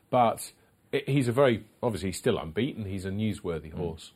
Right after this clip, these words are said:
Speaker 2: I think for, for me, the n-, news point here is that John Gosden is already covering a lot of bases for next year. So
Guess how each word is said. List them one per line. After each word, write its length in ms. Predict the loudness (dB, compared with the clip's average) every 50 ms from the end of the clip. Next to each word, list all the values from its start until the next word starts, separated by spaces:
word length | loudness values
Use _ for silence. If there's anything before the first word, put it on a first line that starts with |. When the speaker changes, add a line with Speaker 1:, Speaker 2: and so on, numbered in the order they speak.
| _ -8 -6
Speaker 2:
I 60 | -4
think 200 | -4 -2 -4 -2
for, 180 | 0 0 -2
for 140 | -2 0 0
me, 240 | 2 4 4 4 4
the 100 | 2 0
n-, 360 | -2 -4 -4 -4 -4 -4 -4 -2
news 260 | -2 -2 -2 -2 -2
point 240 | -2 -2 -2 0 0
here 200 | 0 2 2 2
is 100 | 2 0
that 100 | -4 -4
John 220 | -2 0 0 0
Gosden 280 | 2 2 0 0 0 -4
is 100 | -4 -2
already 320 | 0 2 2 2 2 0
covering 540 | -2 -2 -2 -2 0 0 0 0 0 -2 -4 -2
a 80 | 0
lot 140 | 0 2 2
of 100 | 2 2
bases 460 | 2 2 2 2 -2 -4 -6 -6 -6 -4
for 140 | -4 -2
next 280 | -2 -2 -4 -6 -6 -2
year. 320 | 0 0 2 0 -2 -4 -6
So 260 | -6 -4 -4 -4 -4